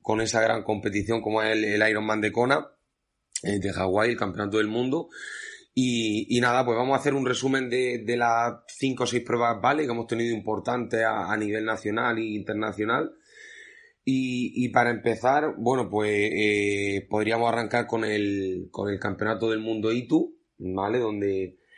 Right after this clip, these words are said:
donde Mario Mola se ha hecho con el, con el tercer mundial consecutivo. <clears throat> La verdad que,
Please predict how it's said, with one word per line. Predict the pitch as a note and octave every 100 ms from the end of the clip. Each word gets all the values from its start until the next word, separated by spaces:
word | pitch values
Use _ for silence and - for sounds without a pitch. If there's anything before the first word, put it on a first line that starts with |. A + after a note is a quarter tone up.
| - - - _ -
donde | G#2+ A2 A2 G#2+
Mario | A2+ A#2
Mola | A2+ A2+ A#2+
se | A2+
ha | A2
hecho | A2 G#2+
con | A2 G#2
el, | G2+ G2 G2 G2 F#2+
con | - G#2
el | G#2 F2+
tercer | G2 F2 A2
mundial | G#2+ G#2+ G2+ G#2+ A2
consecutivo. | A2 G#2+ G2+ F2+ F2 G#2 F2+ E2+ _ -
<clears throat> | B2 A2+ F2 - - - _ _ -
La | G#2 G#2+
verdad | A2 G2+ A2+
que, | F#2+ B2 A#2+ A2+